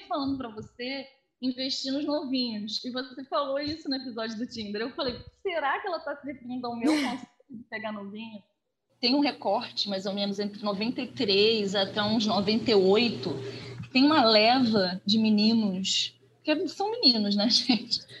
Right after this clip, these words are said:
Desculpa, eu fico pensando, o que que era eu com vinte e cinco anos? Pô, parece que foi ontem, né? Mas não, não foi. Já, já, esses cinco anos do final dos vinte fazem uma diferença gigantesca na nossa maturidade.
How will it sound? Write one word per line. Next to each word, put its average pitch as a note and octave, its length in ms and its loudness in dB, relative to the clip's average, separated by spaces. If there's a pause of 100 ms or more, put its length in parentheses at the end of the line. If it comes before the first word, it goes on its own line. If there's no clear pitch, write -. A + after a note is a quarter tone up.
(220)
Desculpa, A3+ 340 -2
eu C4+ 220 4
fico C4 160 0
pensando, C#4 320 6
o B3+ 40 8
que - 120 8
que A3 180 8
era E4+ 340 6
eu D4 240 8
com F4+ 160 4
vinte D#4+ 200 8
e - 60 0
cinco D#4+ 200 8
anos? G#3+ 680 4 (440)
Pô, A3+ 180 8
parece A#3+ 320 6
que - 80 -2
foi E4 220 6
ontem, C4 400 8
né? G3+ 160 6
Mas G#3+ 240 8
não, C#4+ 240 10
não A#3+ 120 10
foi. A#3+ 360 6
Já, F#3 240 8
já, G3+ 240 6 (340)
esses A3 300 4
cinco G4+ 440 4
anos C#4 300 8
do A#3+ 120 4
final B3 440 6
dos A#3 180 6
vinte A3+ 540 4
fazem A#3+ 240 6
uma C4 120 4
diferença C#4 420 2
gigantesca C#4 640 6
na C#4+ 80 8
nossa C#4+ 260 6
maturidade. D4 640 4